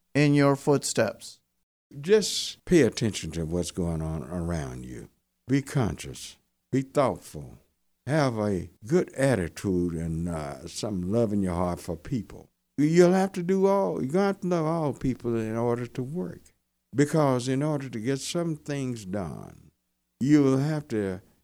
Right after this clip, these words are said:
Speaker 2: use all people. Work with them.
Speaker 1: Including the ones you don't like?
Speaker 2: Yeah.
Speaker 1: Especially
Speaker 2: See?
Speaker 1: the ones you don't like.
Speaker 2: Especially. That's why, that's who you're really gonna <laughs> have to work with a lot of time,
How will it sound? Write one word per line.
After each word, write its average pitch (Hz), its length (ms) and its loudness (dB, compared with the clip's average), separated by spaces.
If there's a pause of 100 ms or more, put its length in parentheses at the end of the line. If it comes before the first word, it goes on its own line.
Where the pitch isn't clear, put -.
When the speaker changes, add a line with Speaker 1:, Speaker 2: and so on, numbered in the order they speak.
(160)
Speaker 2:
use 120 600 0 (200)
all 95 500 -2
people. - 420 -12 (420)
Work 131 400 0
with 90 260 -8
them. - 280 -20 (520)
Speaker 1:
Including 190 440 6
the 170 80 2
ones 185 260 4
you 160 80 4
don't 180 200 6
like? 208 380 0 (480)
Speaker 2:
Yeah. - 140 -4 (840)
Speaker 1:
Especially 151 840 4
Speaker 2:
See? - 120 -14
Speaker 1:
the 131 100 0
ones 117 560 0 (180)
you 123 140 -4
don't 117 220 -6
like. 110 320 -10
Speaker 2:
Especially. - 800 -6 (420)
That's 160 240 0
why, 120 380 0 (500)
that's - 220 -6
who 143 120 2
you're 123 200 0
really 233 220 2
gonna 131 180 2
<laughs> - 0 -
have - 180 0 (120)
to 101 120 -4 (140)
work 156 420 6
with 131 220 0
a 113 80 0
lot 139 340 -2
of - 180 -10
time, 78 440 -8